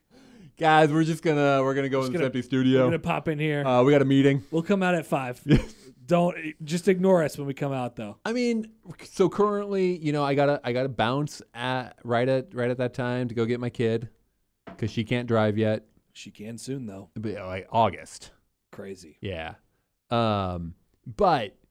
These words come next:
Speaker 1: you know, if we can work it around school breaks
Speaker 2: Oh, we got some
Speaker 1: and
Speaker 2: weekends.
Speaker 1: days off, weekends.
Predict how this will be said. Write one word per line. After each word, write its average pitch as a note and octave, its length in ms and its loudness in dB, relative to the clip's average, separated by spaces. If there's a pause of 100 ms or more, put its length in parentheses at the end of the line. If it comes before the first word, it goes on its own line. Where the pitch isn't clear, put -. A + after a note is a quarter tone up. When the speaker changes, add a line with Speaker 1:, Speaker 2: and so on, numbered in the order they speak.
Speaker 1:
you G#3+ 120 -2
know, A#2+ 180 2
if C#3 140 -2
we F3 60 -4
can D#3+ 140 -4
work C#3 240 0
it C3+ 60 -6
around C3 1200 -2
school A2+ 360 -2
breaks F3+ 720 0
Speaker 2:
Oh, G4+ 80 2
we G4 80 2
got A4+ 120 0
some A4+ 140 6
Speaker 1:
and B3+ 80 4
Speaker 2:
weekends. C4 200 2
Speaker 1:
days A#2 340 4
off, E3+ 520 0
weekends. F3 880 0